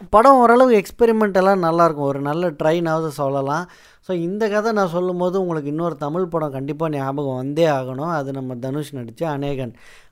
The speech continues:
அநேகன்லேயும் கிட்டத்தட்ட இதே concept தான். தனுஷ் hero இருப்பாங்க, ஒரு heroine இருப்பாங்க, villain இருப்பான், கூட ஒரு lady இருப்பாங்க.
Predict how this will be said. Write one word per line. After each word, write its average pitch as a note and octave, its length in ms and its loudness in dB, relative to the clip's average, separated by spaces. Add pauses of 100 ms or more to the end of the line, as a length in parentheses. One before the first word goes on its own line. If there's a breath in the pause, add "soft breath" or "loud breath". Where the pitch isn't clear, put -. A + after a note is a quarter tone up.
அநேகன்லேயும் F#3+ 720 2
கிட்டத்தட்ட F3 540 -2
இதே E3+ 240 0
concept C#3+ 540 -4
தான். D#3 340 0
தனுஷ் C#3 360 -4
hero D3 340 -2
இருப்பாங்க, C#3+ 420 -4
ஒரு D#3+ 180 0
heroine C#3+ 540 -4
இருப்பாங்க, C#3+ 500 -4
villain D3+ 420 -4
இருப்பான், D3 520 -6
கூட F#3 380 4
ஒரு C#3+ 320 0
lady C#3+ 360 -2
இருப்பாங்க. C#3 500 -6